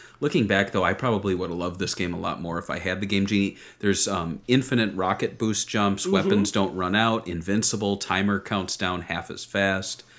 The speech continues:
Speaker 1: uh, infinite time.
Speaker 2: Are we gonna
Speaker 1: Um,
Speaker 2: do a whole episode on Game Genie where we
Speaker 1: levels?
Speaker 2: talk about our
Speaker 1: Yeah, well, I th-,
Speaker 2: favorite?
Speaker 1: I'd love to do a Game Genie
Speaker 2: Really?
Speaker 1: episode at some point.
Speaker 2: All
Speaker 1: I think
Speaker 2: right,
Speaker 1: we
Speaker 2: all
Speaker 1: could.
Speaker 2: right. I think we
Speaker 1: Um,
Speaker 2: could too. I'm, I'm trying to think, like,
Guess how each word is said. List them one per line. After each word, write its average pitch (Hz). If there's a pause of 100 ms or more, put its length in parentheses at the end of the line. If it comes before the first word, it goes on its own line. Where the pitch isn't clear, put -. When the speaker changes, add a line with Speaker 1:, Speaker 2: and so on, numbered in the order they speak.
(360)
Speaker 1:
uh, 80
infinite 120
time. 104 (640)
Speaker 2:
Are 170
we 190
gonna 202
Speaker 1:
Um, 190
Speaker 2:
do 196
a 180
whole 180
episode 185
on 156
Game 165
Genie 180
where 151
we 143
Speaker 1:
levels? 120
Speaker 2:
talk 151
about 147
our 139
Speaker 1:
Yeah, 160
well, 147
I 117
th-, -
Speaker 2:
favorite? 175
Speaker 1:
I'd 120
love 123
to 180
do 123
a 98
Game 92 (100)
Genie 95
Speaker 2:
Really? 285
Speaker 1:
episode 95
at -
some 85
point. 85
Speaker 2:
All 175
Speaker 1:
I 131
think 220
Speaker 2:
right, 123
Speaker 1:
we 104
Speaker 2:
all -
Speaker 1:
could. 113 (120)
Speaker 2:
right. - (360)
I -
think -
we 107
Speaker 1:
Um, 98
Speaker 2:
could 139
too. 269
I'm, 185 (100)
I'm 190
trying 254
to 233
think, 226
like, 165